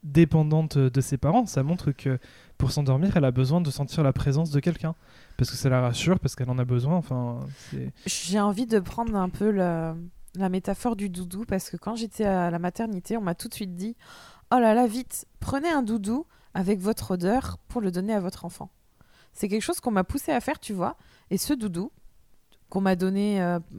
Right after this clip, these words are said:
Speaker 2: qui a été réalisé par des gentilles personnes à l'hôpital, ce doudou, il dort dans le placard parce qu'en fait, entre guillemets, et, et je,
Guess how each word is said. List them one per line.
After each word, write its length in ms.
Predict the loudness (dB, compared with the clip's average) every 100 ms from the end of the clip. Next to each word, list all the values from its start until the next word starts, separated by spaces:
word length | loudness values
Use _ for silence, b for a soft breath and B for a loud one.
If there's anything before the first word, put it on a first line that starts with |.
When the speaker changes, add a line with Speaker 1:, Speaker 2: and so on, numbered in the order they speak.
| -12 -8
Speaker 2:
qui 100 | -4
a 20 |
été 180 | -4 -4
réalisé 400 | -4 -4 -2 -4
par 220 | -4 -6
des 180 | -6 -8
gentilles 360 | -8 -8 -12 -6
personnes 400 | -6 -4 -4 -4
à 60 | -4
l'hôpital, 420 | -8 -8 -6 -6 -10 b b b b -4
ce 120 | 0
doudou, 320 | 0 2 2
il 100 | 0
dort 180 | 0 -2
dans 100 | -2
le 60 | -2
placard 480 | -4 -2 -4 -4
parce 220 | -4 -6 -4
qu'en 160 | -6
fait, 380 | -2 -4 -4 -8 -10
entre 240 | -8 -8
guillemets, 460 | -6 -4 -4 -4 -8 b b b b b b _ _
et, 220 | -4 2
et 40 | 4
je, 140 | 4